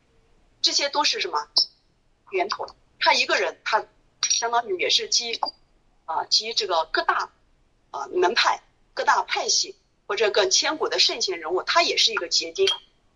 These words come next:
所以连接了他，也是连接了古圣先贤，连接了很多古圣先贤，不能说所有吧，但是至少是，啊，因为传-，河图洛书体系就是古圣先贤智慧的结晶，连接他，通过他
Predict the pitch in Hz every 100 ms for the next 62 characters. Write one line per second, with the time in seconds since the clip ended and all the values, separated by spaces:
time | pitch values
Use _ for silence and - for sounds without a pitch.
0 | _ _ _ - 277 233 285 285 240 262
1 | 269 - - 359 - 190 - 160 - 202
2 | 254 349 - - - - _ - 214 233
3 | - 180 220 214 175 165 170 165 156 185
4 | 214 - - 262 - - _ _ _ -
5 | 220 226 269 254 156 - 185 - _ _
6 | _ _ _ _ _ _ _ - - 226
7 | 220 - 220 - 196 202 277 277 285 -
8 | - 381 370 320 302 208 - - 202 -
9 | 254 - 214 - _ _ _ _ _ _
10 | _ - 196 190 226 151 170 190 - _
11 | - 202 254 254 - 262 _ - - 330
12 | - - 240